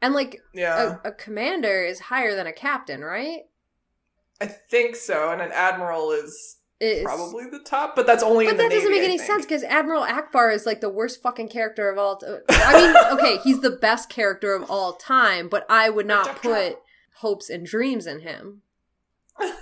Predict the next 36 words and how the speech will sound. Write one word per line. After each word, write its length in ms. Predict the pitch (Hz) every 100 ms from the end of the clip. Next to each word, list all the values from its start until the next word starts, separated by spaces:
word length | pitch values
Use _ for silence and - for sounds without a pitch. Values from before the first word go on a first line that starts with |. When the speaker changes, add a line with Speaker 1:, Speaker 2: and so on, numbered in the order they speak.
| 466 - - - - - _ _ _ _ _ _ _ _ 185
Speaker 2:
I 60 |
don't 240 | 185 190 190
remember 600 | 190 180 175 165 156 143
what 200 | 165 160
board 240 | 156 151
game 200 | 139 117
it 80 | 110
is, 200 | 107 -
but 160 | 180 170
it 120 | 165
gives 180 | 180 180
you 80 |
a 40 | 180
bunch 180 | 170 165
of 80 |
cards 320 | - 156 147 135
that 80 | -
say, 140 | 151
like, 240 | 147 -
cadet, 480 | - 208 240 185 -
lieutenant, 560 | 196 196 247 226 160 -
sergeant, 560 | 226 226 196 170 131 - - 175 196
you 80 | 156
know, 200 | 139 147
Speaker 1:
Oh. 120 | 165 _ _
Speaker 2:
commander, 640 | - 190 208 185 160 156
and 320 | 156 151 - - _ _
no 160 | 180 196
idea. 400 | 190 170 143 160 190
Speaker 1:
No 240 | 180 175
idea. 480 | 165 160 160 160 170 _
None. 460 | 190 170 160 160 170 _ _ _
Okay. 460 | 208 208 170 147 175
Well, 460 | 196 214 208 202 - _ _ _ _ _ -
the 100 | 208
colonel, 680 | - 262 262 190 165 202